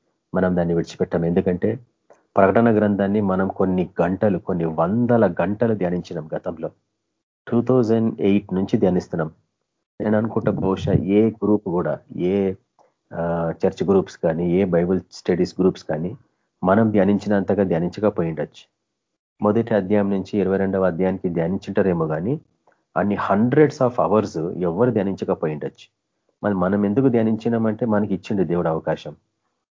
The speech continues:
మనం ఎందుకు ధ్యానించినామంటే మనం వాటిని నేర్చుకోవాలన్న ఆశ మనకుంది, మనకి నేర్పాలన్న తీర్మానము ఆయనకుంది. ఎవరికన్నా చూపించాలా, ఎవరికన్నా చూపించాలా, నా బిడ్డలలో ఎవరు నేర్చుకుంటారా ఇవన్నీ అని ఆయన కను-, ఎదురు చూస్తున్నాడు.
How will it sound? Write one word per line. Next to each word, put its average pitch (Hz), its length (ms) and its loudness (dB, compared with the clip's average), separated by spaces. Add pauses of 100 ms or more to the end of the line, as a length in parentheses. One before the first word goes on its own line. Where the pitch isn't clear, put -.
(400)
మనం 101 220 0
ఎందుకు 107 240 4
ధ్యానించినామంటే 110 880 0
మనం 104 280 2
వాటిని 101 260 0
నేర్చుకోవాలన్న 110 580 -2
ఆశ 92 340 -2 (560)
మనకుంది, 95 640 -2 (420)
మనకి 107 320 0
నేర్పాలన్న 113 840 0 (440)
తీర్మానము 110 600 0
ఆయనకుంది. 87 500 -4 (640)
ఎవరికన్నా 123 500 4
చూపించాలా, 110 600 -2
ఎవరికన్నా 117 540 0
చూపించాలా, 85 680 -6 (380)
నా 101 80 2
బిడ్డలలో 113 440 2
ఎవరు 95 380 0
నేర్చుకుంటారా 110 560 0
ఇవన్నీ 92 500 -2 (340)
అని 110 220 -2
ఆయన 101 360 0
కను-, 107 360 -2
ఎదురు 107 280 2
చూస్తున్నాడు. 90 560 -2